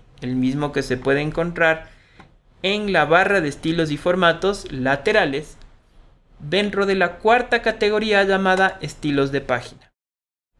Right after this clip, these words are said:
Fíjense que si es que yo navego sobre las opciones, existe la opción índice. Y si es que yo tengo el cursor marcado en la página donde se encuentra mi índice,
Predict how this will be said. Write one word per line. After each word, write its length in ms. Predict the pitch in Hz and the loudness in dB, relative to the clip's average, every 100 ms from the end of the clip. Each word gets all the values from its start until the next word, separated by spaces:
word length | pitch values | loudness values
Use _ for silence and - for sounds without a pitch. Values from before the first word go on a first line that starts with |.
| _ - | _ -10
Fíjense 460 | 139 160 160 180 | -8 -6 -4 -6
que 300 | 180 170 - - | 0 -2 -2 -12
si 160 | - | -6
es 120 | 127 | -6
que 200 | 127 131 | -4 -4
yo 160 | 131 156 | 2 2
navego 680 | 165 160 147 135 147 180 196 | 2 2 2 4 4 4 2
sobre 320 | 196 196 190 | 2 0 2
las 180 | 196 196 | 2 2
opciones, 540 | 196 - 208 190 185 - - - - | 0 0 0 0 -4 -10 -20 -12 -8
existe 520 | 160 - 233 - 233 | -8 -4 -6 2 4
la 120 | 196 | 4
opción 420 | 170 - 180 190 - - | 2 0 2 2 -2 -2
índice. 560 | 247 233 123 117 - _ _ _ _ _ _ _ _ _ _ _ _ _ | 0 0 -2 -10 -16 _ _ _ _ _ _ _ _ _ _ _ _ _
Y 140 | 180 | -10
si 120 | 208 254 | -4 -6
es 100 | 254 | 0
que 160 | 233 | 2
yo 180 | 220 214 | 4 2
tengo 280 | 175 143 127 | 2 2 0
el 140 | 120 | 0
cursor 480 | - 139 131 160 143 | -2 -4 2 2 4
marcado 680 | 127 131 127 165 160 139 - - | 2 0 2 0 2 0 -4 -10
en 160 | 135 127 | -6 -4
la 180 | 127 | -4
página 400 | - 220 220 220 | 0 0 2 2
donde 300 | 180 151 135 | 2 4 2
se 140 | 131 127 | 0 0
encuentra 500 | 127 156 185 190 185 | -2 2 2 4 0
mi 120 | 165 | 0
índice, 440 | 143 117 117 - | -4 -6 -12 -18